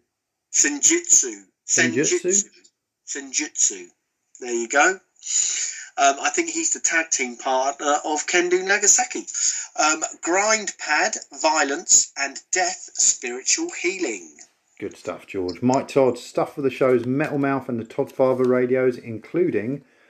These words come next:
Speaker 2: Mars Horn. Mm. He's had Destroy Planets, which is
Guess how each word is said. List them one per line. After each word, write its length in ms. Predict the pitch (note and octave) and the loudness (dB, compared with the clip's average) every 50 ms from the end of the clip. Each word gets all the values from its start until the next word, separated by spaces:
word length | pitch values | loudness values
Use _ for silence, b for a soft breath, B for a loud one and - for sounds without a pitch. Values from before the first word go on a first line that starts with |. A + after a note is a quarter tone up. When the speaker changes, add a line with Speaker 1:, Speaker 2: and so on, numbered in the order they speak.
| b b b b _ | b b b b _
Speaker 2:
Mars 500 | G2 A2 C3 D#3 F#3+ A3 A#3+ A#3+ B3 - | -4 -2 -2 0 2 2 2 0 0 -4
Horn. 400 | - G2 F2 F2 E2+ E2+ E2 - _ _ _ _ _ - | -6 -8 -8 -8 -10 -12 -16 -18 _ _ _ _ _ -10
Mm. 540 | A#2 D#3+ C4 D#4+ D#4+ B3 A2 F2+ E2 E2 - B B B B B B _ | -8 -6 -4 -4 -4 -4 -6 -8 -10 -14 -18 B B B B B B _
He's 320 | - A#2+ A#2 A2+ A2+ A2 | 0 0 2 2 0 -2
had 300 | - B2 A#2+ A#2 A#2 - | -2 -2 -2 -2 -4 -8
Destroy 560 | - A#2+ A#2 - - - - E3 E3+ F3+ F3+ E3+ | -10 -12 -12 -12 -14 -8 -4 0 2 2 2 0
Planets, 720 | F3 - - C#3+ A#2 A#2+ D3+ G3+ F#3+ - - - - - | -2 -6 -6 -4 -4 -4 -4 -6 -8 -10 -16 -20 -18 -8
which 320 | A#2 A#2 A#2 A2+ - - | -6 -6 -6 -6 -6 -6
is 580 | A#2+ A#2 A2+ A2+ A2+ A2+ A2 G#2+ - - - | -4 -4 -2 -2 -4 -4 -4 -6 -8 -14 -20